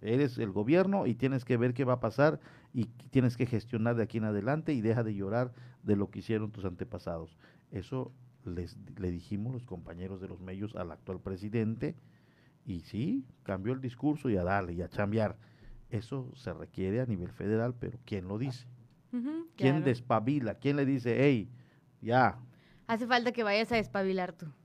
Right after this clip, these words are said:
Speaker 1: No, pues no.
Speaker 2: <laughs> Hace falta eso. Mire, ocho con cincuenta y cinco y antes de que, de que cerremos,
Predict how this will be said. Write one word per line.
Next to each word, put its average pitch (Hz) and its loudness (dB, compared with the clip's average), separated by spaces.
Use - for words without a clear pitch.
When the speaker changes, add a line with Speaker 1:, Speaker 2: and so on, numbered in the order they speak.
Speaker 1:
No, 98 -8
pues - -10
no. - -14
Speaker 2:
<laughs> 233 8
Hace 220 8
falta 208 6
eso. 196 4
Mire, 285 6
ocho 349 8
con 349 4
cincuenta 254 4
y 240 6
cinco 311 2
y 285 6
antes 311 4
de 247 6
que, 185 2
de 196 -2
que 196 -4
cerremos, 240 2